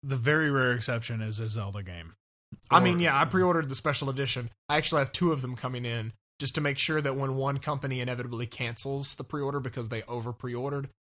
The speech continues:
Speaker 2: I'll have one. If not, then we'll have a bonus special edition here that I'll probably sell or something. I don't know.
Speaker 1: Yeah, I mean, I, I'm primarily waiting because I want my Sheikah Slate case.
Speaker 2: That is the number one reason I got it too. Like, I wanted the Master Collection to get this,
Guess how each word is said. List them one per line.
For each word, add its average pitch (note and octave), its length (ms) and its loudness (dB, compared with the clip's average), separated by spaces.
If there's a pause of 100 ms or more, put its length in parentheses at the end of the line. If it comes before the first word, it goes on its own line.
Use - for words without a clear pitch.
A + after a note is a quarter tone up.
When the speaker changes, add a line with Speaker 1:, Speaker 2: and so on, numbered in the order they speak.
(140)
Speaker 2:
I'll G2+ 140 -2
have G2+ 220 -4
one. F#2 420 -10
If B2 140 -6
not, A2+ 300 -2
then G#2 260 -4
we'll G#2 220 -6
have G2+ 240 -4
a F#2 80 -8
bonus G2 320 -8
special G2+ 380 -10
edition F2+ 580 -12 (380)
here F2+ 140 -8
that F#2 140 -8
I'll F2+ 200 -8
probably F#2+ 580 -10 (160)
sell F#2 300 -8
or G2 80 -10
something. G2+ 340 -10
I F#2+ 100 -10
don't F2+ 120 -12
know. F#2 200 -10 (400)
Speaker 1:
Yeah, G#2 260 -2
I G#2+ 40 0
mean, A2 400 -2 (480)
I, B2 180 -4
I'm B2+ 200 -2
primarily D3+ 560 2
waiting A2+ 320 0
because G#2+ 240 -2
I A#2 60 0
want A2+ 220 -2
my A2 100 -4
Sheikah G2 300 -6
Slate F#2 240 -8
case. F2 340 -12 (960)
Speaker 2:
That F3 160 8
is F#3 180 4
the F3+ 160 4
number F3+ 240 6
one F3+ 220 6
reason F3 260 4
I E3+ 80 6
got D#3+ 200 6
it B2+ 80 -4
too. E3+ 80 -2
Like, D3+ 180 0
I D#3 100 8
wanted F#3 320 4
the F3+ 60 2
Master D3 360 -4
Collection C#3+ 460 -2
to B2+ 60 -2
get A#2+ 240 -4
this, - 360 -6